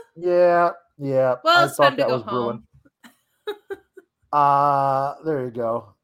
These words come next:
Speaker 1: Alex,
Speaker 2: Um,
Speaker 1: <laughs> it's
Speaker 2: uh,
Speaker 1: not that important. We'll do
Speaker 2: uh, you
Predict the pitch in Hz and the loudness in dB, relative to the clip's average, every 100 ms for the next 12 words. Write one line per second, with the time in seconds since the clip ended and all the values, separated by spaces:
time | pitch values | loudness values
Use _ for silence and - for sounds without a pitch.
0 | - - 277 - 120 120 120 120 117 _ | -8 -6 -6 -8 -4 -4 -4 -8 -14 _
1 | _ _ _ _ - - 339 - 294 320 | _ _ _ _ -20 -16 -16 -10 -6 -2
2 | 302 311 262 233 226 214 202 117 - - | -4 -4 -6 -6 -10 -12 -12 -14 -18 -20
3 | 240 240 247 - 294 - 226 196 202 - | -16 -14 -14 -12 -14 -14 -10 -8 -8 -12
4 | _ _ _ _ _ _ _ _ _ 147 | _ _ _ _ _ _ _ _ _ -18
5 | 160 226 254 | -8 -4 -4